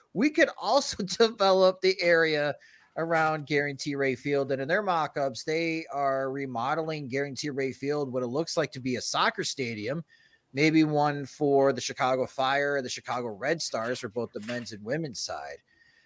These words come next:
And, uh, taking the parking lots that are south of the stadium, so this is by the thirty-seventh Street and Pershing, and, uh, turning that into a residential area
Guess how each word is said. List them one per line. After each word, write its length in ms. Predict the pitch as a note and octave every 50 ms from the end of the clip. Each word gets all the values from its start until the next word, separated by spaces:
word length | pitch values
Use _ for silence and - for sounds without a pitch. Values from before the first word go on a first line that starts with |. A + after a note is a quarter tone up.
| _ _ -
And, 260 | B2+ C#3 C#3+ D3 C#3+
uh, 160 | D3+ D3+ D3+
taking 440 | D3 - F3 G3 A3+ A3 - A#3+ A3
the 80 | F#3+ C#3+
parking 440 | - - F#3 A#3 A#3+ - - A3+ F3+
lots 480 | C#3 A#2 A#2 B2+ D#3 - - - - -
that 300 | C#3+ C3+ C3+ C3+ C3+ - -
are 680 | - B2+ C3 B2+ C3 B2+ B2 B2 B2 A#2+ A#2+ A2+ G#2 _ _ _ _ _ _
south 500 | - - - - D3+ D#3+ F3+ G3 F#3+ -
of 180 | - F3+ D#3+ D3
the 100 | D3+ C3
stadium, 760 | - - - D#3+ D#3+ E3 D#3+ D3 C#3 B2 A#2 A#2 A#2+ C3
so 120 | B2+ - C3+
this 280 | B2+ C#3 C3 - -
is 200 | C#3 C3 A#2 - - -
by 300 | B2+ B2+ B2+ B2+ B2+ B2
the 120 | G#2 A#2 - -
thirty-seventh 600 | C#3+ C#3 C#3 C#3 C3 - - C#3 C3 B2 C3 A#2
Street 440 | - - - - E3 E3+ E3 D#3 D#3 - - - - - - - - - A2
and 280 | A#2 A#2+ A#2+ A#2+ A#2 - - -
Pershing, 580 | F#3 A3 B3 - - - B2 G#2 G2+ F#2+ F2+ - _ _ - - _ _ -
and, 260 | B2 C3 C#3 C#3+ C#3
uh, 140 | C#3+ C#3+ C#3
turning 320 | C#3 - E3+ F#3 G3 F#3+
that 260 | F3+ F3 E3+ E3+ E3 -
into 640 | D3 D3+ D#3 C3 - - D#3+ D#3 D#3 D#3 D#3 D#3 - B2+
a 340 | C#3 C#3 C#3+ C#3+ D3 C#3+
residential 680 | C3+ C3 C3+ C#3 D#3 D3 B2+ F#3 A#3+ A#3+ - G#3+ E3+ - -
area 600 | - A2 G#2 F#2 F#2 F2 D#2+ D2+ C2+ C2 - -